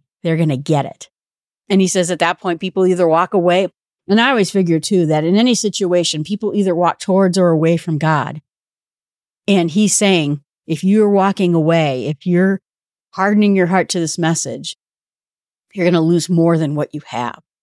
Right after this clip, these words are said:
Then he talks about prophets. The prophets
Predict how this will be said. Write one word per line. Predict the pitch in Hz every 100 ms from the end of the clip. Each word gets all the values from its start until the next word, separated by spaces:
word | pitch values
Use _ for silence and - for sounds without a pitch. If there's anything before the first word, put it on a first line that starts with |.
| _ _ _ _ _ _ _ 247
Then |
he | 294
talks | 330 294 262 -
about | 196 185 180 160
prophets. | - 180 165 - - - - _ _ _
The | 180
prophets | - 220 240 - 269 -